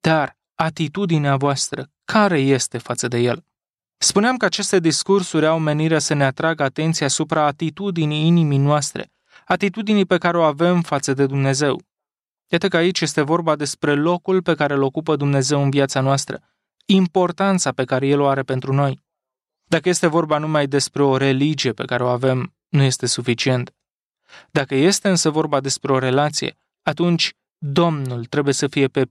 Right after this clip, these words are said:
primul plan în tot ceea ce facem, în tot ceea ce gândim. Înainte de a ne apropia de următorul eveniment în care este implicat Domnul nostru, respectiv vindecarea unui orb,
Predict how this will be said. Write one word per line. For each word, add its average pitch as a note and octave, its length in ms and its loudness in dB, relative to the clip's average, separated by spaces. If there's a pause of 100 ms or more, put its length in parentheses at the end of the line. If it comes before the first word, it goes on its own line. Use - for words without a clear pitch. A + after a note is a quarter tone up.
primul G3+ 420 2
plan D3+ 500 -2 (260)
în E3 280 4
tot A#3+ 180 -2
ceea G#3 160 -2
ce E3+ 120 -2
facem, C3 520 -6 (160)
în C3+ 120 -2
tot C#3 180 0
ceea D3 140 0
ce C3+ 160 -4
gândim. C3+ 500 -2 (760)
Înainte E3 380 0
de D3 100 0
a C#3+ 40 0
ne C#3+ 120 0
apropia D3 460 0
de D3 80 0
următorul C3+ 640 2
eveniment B2 500 0
în B2+ 80 0
care C3 200 -2
este B2+ 220 -4
implicat B2+ 440 0
Domnul C3 300 -2
nostru, C3+ 580 -2
respectiv C3+ 560 0
vindecarea C#3 640 2
unui C3 220 -2
orb, C#3+ 240 -2